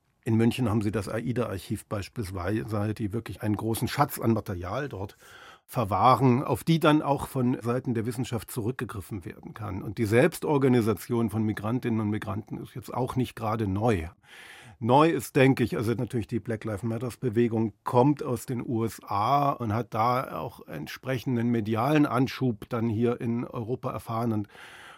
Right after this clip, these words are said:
konnte deswegen sichtbarer sein als die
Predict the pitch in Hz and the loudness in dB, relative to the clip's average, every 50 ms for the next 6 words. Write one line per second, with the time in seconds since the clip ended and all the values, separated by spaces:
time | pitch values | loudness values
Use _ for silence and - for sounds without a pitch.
0 | _ _ - 120 120 123 117 120 104 - 127 110 - - 117 117 120 117 120 113 | _ _ 2 4 4 4 4 2 2 2 2 0 0 2 4 6 6 6 6 6
1 | 113 110 113 127 156 - - 107 110 147 139 - - - 127 117 110 107 104 101 | 4 4 2 -2 -4 -8 -6 -2 0 0 0 -2 0 2 4 4 4 4 2 0
2 | 92 92 92 87 90 92 - - 101 - - 120 104 104 117 | -2 -4 -4 -4 -4 -4 -6 -8 -10 -8 -2 0 0 0 0